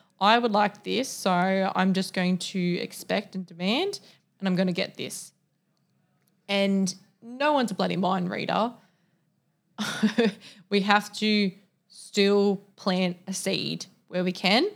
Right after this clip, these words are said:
And that seed doesn't have to be, you know, pouring your heart out into the world, but it can be a, a nice way of just igniting to see if they would be interested.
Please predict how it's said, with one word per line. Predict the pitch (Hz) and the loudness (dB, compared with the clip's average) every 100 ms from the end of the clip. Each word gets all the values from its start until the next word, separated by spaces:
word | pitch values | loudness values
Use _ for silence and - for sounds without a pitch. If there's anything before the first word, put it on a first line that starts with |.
| _ _ _ _ - | _ _ _ _ -2
And | 202 | 2
that | 220 - | 2 0
seed | - 240 262 226 | 0 0 0 -2
doesn't | 208 208 | -2 -4
have | 202 190 - | -4 -4 -6
to | - 180 | -6 -4
be, | 185 180 175 175 175 - _ _ | -2 -2 0 0 -2 -6 _ _
you | 185 170 | -8 -6
know, | 127 - - | -4 -6 -10
pouring | - 214 208 190 | -4 0 2 2
your | 175 | 0
heart | - 170 165 | 0 0 0
out | 170 | -4
into | 175 170 - | -6 -8 -12
the | |
world, | 170 190 170 - 202 - _ _ _ | -4 0 0 0 -8 -12 _ _ _
but | 202 | -2
it | 196 | -2
can | - 214 196 208 | -2 0 2 4
be | 196 185 185 180 - _ | 2 0 0 -2 -6 _
a, | 190 - _ _ - | -12 -12 _ _ -6
a | 220 | -4
nice | 254 359 370 - | 0 0 -2 0
way | 277 254 233 | 2 4 2
of | 202 | 0
just | - 262 254 - - - | -2 -2 -4 -10 -12 -8
igniting | 240 196 175 202 240 | -2 0 2 0 -2
to | 202 | -4
see | - 170 170 | -2 -2 -2
if | 175 | -2
they | 175 | -2
would | 175 | -2
be | 175 | -2
interested. | 285 233 202 - | -4 -6 -8 -8